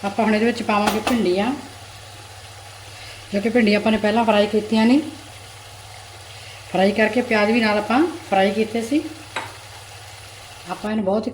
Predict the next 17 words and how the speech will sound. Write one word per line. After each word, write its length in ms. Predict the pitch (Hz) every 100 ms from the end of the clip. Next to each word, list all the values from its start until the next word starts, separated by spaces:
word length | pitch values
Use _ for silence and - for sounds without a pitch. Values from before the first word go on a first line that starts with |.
| 240
ਘੱਟ 80 | 220
ਸੇਕ 320 | - 190 196
'ਤੇ 320 | 220 285 - - - - - - - - 170
ਸਬਜ਼ੀ 340 | 202 175 208
ਬਣਾਵਾਂਗੇ, 500 | 208 208 202 226 302
ਕਿਉਂਕਿ 500 | 277 247 247 240 247 - - - - - -
ਜਦ, 260 | 202 220 262
ਅਹ, 160 | 226
ਆਪਣਾ 240 | 226 240 240
ਪਹਿਲਾਂ 320 | 226 226 269
ਵੀ 60 | 269
ਤਾਂ 140 | 247
ਫਰਾਈ 220 | 208 208
ਕੀਤੀਆਂ 340 | 208 220 233 226
ਭਿੰਡੀਆਂ 440 | 240 208 202 208
ਔਰ 200 | 208 269
ਪਿਆਜ਼, 400 | - 214 214